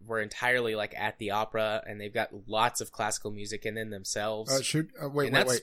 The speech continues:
Speaker 2: wait. Uh,
Speaker 1: I think
Speaker 2: do we have to explain who Bugs Bunny is to our younger audience?
Speaker 1: <laughs> I mean, I'm, I think everybody know-, my kid knows who Bugs Bunny is.
Speaker 2: Yeah, but he's not on T V anymore. <laughs> He's considered,
Speaker 1: No.
Speaker 2: uh, to-, uh,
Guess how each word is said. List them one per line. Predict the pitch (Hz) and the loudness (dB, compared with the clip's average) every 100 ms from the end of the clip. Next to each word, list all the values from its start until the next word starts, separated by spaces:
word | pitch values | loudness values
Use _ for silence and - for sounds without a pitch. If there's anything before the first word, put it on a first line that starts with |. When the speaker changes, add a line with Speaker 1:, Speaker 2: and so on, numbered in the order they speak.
| - | -2
Speaker 2:
wait. | 120 | -2
Uh, | 143 | 0
Speaker 1:
I | |
think | 143 156 | 0 2
Speaker 2:
do | 131 | 2
we | 147 | 2
have | 160 | 2
to | 147 | 2
explain | 123 - 120 120 | 0 -2 -2 0
who | 120 | -2
Bugs | 110 110 101 | 0 -2 -2
Bunny | 104 104 | -6 -6
is | 104 101 | -6 -4
to | - 98 | -4 -2
our | 95 | -4
younger | 101 104 98 | -4 -6 -6
audience? | 98 101 104 - - - _ _ _ _ _ _ _ _ | -6 -6 -8 -8 -12 -14 _ _ _ _ _ _ _ _
Speaker 1:
<laughs> | 220 - 233 - 294 - - - - - - - | -6 -4 -12 -6 -4 -4 -10 -20 -18 -16 -16 -6
I | 156 | 2
mean, | 196 | 6
I'm, | 220 339 330 _ _ - - - | 8 8 4 _ _ -20 -6 0
I | 214 | 0
think | 349 | 2
everybody | - 185 175 151 131 | 4 4 6 4 4
know-, | 120 - | 4 2
my | 180 | 2
kid | 269 - 277 254 160 - _ - | 2 2 -2 -2 -4 -16 _ -6
knows | 151 156 - | 0 0 0
who | 147 | 0
Bugs | 131 139 | 0 0
Bunny | 107 120 123 82 | -2 -2 -2 -6
is. | 73 110 - _ _ - | -6 -6 -6 _ _ 0
Speaker 2:
Yeah, | 170 | 2
but | 202 190 | 4 2
he's | 175 160 | 2 0
not | 220 | 0
on | 185 | 0
T | 170 175 | 0 0
V | 170 277 | 0 4
anymore. | 160 - 151 156 151 - | 6 6 8 8 8 4
<laughs> | - - - _ - - - - 180 220 | -6 -18 -20 _ -20 -20 -12 -6 -4 0
He's | 170 - | 0 0
considered, | 165 160 175 165 160 | -2 0 2 2 0
Speaker 1:
No. | 123 117 113 101 | -4 -2 0 2
Speaker 2:
uh, | 147 147 | 2 4
to-, | - 170 | 2 2
uh, | 214 | 2